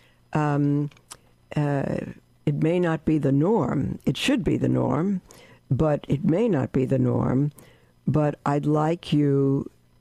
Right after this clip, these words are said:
to refer me to where the U S Catholic bishops have said not to do that." To begin with, the U S C C B, the, the Catholic bishops, um, of the U S C C B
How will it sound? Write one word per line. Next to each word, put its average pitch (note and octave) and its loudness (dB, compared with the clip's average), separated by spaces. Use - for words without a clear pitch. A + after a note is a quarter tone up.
to C#3 2
refer E3+ 0
me - -2
to E3+ 2
where D3 2
the C#3 2
U C#3+ 2
S C3 -2
Catholic C3+ -2
bishops - -2
have C3+ 0
said - -2
not B2+ 0
to - -2
do D#3 2
that." B2 -2
To - 0
begin F3+ 2
with, C3+ 0
the D#3 2
U D3+ 2
S F#3+ -2
C E3 0
C D#3 -2
B, C3 0
the, - -2
the C3 -2
Catholic F#3 -4
bishops, - -4
um, B2+ 0
of - -4
the C#3 2
U D#3+ 2
S D#3+ 0
C E3 0
C E3 -2
B A#2+ 0